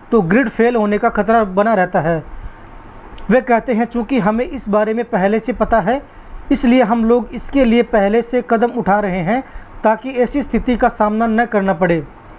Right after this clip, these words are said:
लेकिन एक चिंता ये भी जताई जा रही है कि प्रधानमंत्री की अपील के बाद अगर बड़े रिहायशी इलाकों में हाउसिंग कॉम्प्लेक्स वालों ने और महु-, और बहुमंजिला इमारतों ने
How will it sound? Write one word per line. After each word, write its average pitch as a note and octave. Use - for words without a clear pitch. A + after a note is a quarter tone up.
लेकिन A#3+
एक C#4
चिंता B3
ये A3+
भी A#3
जताई A#3
जा A3
रही G#3
है G3+
कि B3
प्रधानमंत्री G3
की A#3+
अपील A3+
के A3+
बाद G3
अगर A3+
बड़े A#3
रिहायशी G3
इलाकों G3+
में A3+
हाउसिंग F#3+
कॉम्प्लेक्स A3
वालों G#3
ने A#3
और A3
महु-, G#3
और A#3+
बहुमंजिला A#3
इमारतों G#3+
ने A#3